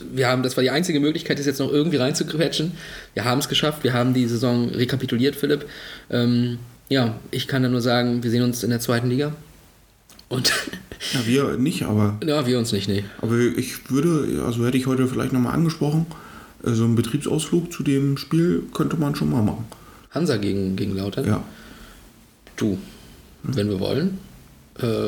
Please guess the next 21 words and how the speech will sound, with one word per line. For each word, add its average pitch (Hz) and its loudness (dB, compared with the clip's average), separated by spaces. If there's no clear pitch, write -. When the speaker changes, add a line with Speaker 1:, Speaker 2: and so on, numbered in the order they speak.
Speaker 2:
Wenn 113 0
das 107 0
passt - -4
so. 165 2
Speaker 1:
mit, 156 0
mit, - 0
mit 123 0
Marc 139 0
Lubbe 170 2
vielleicht, - -4
der, - 2
Speaker 2:
Ja, 104 2
ja. 139 0
Speaker 1:
äh, 117 2
der 104 0
Hansa-Sympathisant 113 0
Speaker 2:
Ja. 135 4
Speaker 1:
ist, - -4
also 101 0
neben 104 2
Leipzig. 110 -2